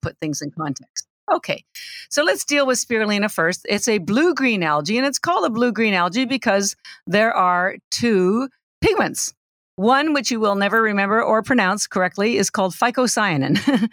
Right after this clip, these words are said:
<laughs> But I want to point it out because it's a beautiful Aegean blue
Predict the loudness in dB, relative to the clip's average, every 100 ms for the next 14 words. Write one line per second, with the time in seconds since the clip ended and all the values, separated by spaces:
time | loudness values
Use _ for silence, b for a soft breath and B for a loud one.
0 | B B 0 2 4 2 2 0 -2 0
1 | 2 2 0 -2 0 0 -4 _ B -12
2 | -4 -2 -2 0 0 0 0 2 2 -2
3 | _ _ -4 -2 0 0 2 2 2 0
4 | 0 2 0 -2